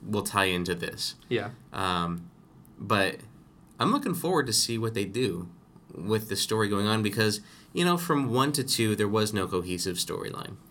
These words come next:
Speaker 2: Right.
Speaker 1: Not really.
Speaker 2: Well, even from two to three. It was just two.
Speaker 1: Yeah,
Speaker 2: You just
Speaker 1: not
Speaker 2: take
Speaker 1: even
Speaker 2: two out of it.
Speaker 1: Take, that's why two is a fever dream
Speaker 2: Yeah.
Speaker 1: that happens somewhere.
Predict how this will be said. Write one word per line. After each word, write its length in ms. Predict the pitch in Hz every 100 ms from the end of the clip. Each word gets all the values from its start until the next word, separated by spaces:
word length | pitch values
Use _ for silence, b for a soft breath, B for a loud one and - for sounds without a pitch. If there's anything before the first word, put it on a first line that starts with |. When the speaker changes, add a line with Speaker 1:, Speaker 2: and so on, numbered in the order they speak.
| -
Speaker 2:
Right. 260 | - - - - -
Speaker 1:
Not 440 | 113 98 95 85 -
really. 280 | - - - -
Speaker 2:
Well, 160 | 117
even 220 | 113 117
from 160 | 117 117
two 140 | -
to 100 | 123
three. 240 | - 143 110
It 60 |
was 100 | 135
just 160 | 143 -
two. 140 | -
Speaker 1:
Yeah, 140 | 185 151
Speaker 2:
You 40 | 143
just 40 |
Speaker 1:
not 100 | 117
Speaker 2:
take 60 | 123
Speaker 1:
even 100 | -
Speaker 2:
two 180 | 120 202
out 140 | 113
of 80 | 92
it. 320 | 95 - -
Speaker 1:
Take, 300 | 160 196 185 -
that's 320 | 156 214 190
why 140 | 196
two 360 | 196 - 196 170
is 200 | 160 196
a 60 |
fever 360 | 180 151 262 240
dream 160 | 143 151
Speaker 2:
Yeah. 120 | 131
Speaker 1:
that 20 |
happens 340 | 143 208 151 -
somewhere. 400 | 127 117 87